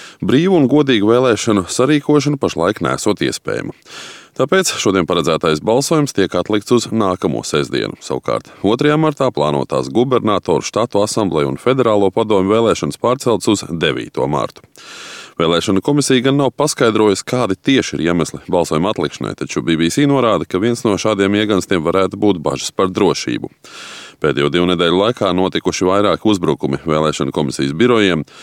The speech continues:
Šo uzbrukumu laikā iznīcināti tūkstošiem elektronisko vietkāršu lasītāju,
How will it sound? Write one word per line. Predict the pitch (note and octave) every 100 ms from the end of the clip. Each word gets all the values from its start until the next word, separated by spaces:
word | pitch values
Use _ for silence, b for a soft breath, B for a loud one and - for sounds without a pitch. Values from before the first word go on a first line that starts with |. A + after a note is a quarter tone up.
| B B -
Šo | C#2+
uzbrukumu | D2+ D2+ E2 F2
laikā | G#2 - F2
iznīcināti | F2 F#2 D2+ F2+ D2+ -
tūkstošiem | F2+ F#2 D#2 C#2 C#2+ C#2
elektronisko | D2+ C#2+ - C2 C2+ - D2 G#2
vietkāršu | A2 - E2 F#2
lasītāju, | F2+ - E2 C#2+ D#2 C2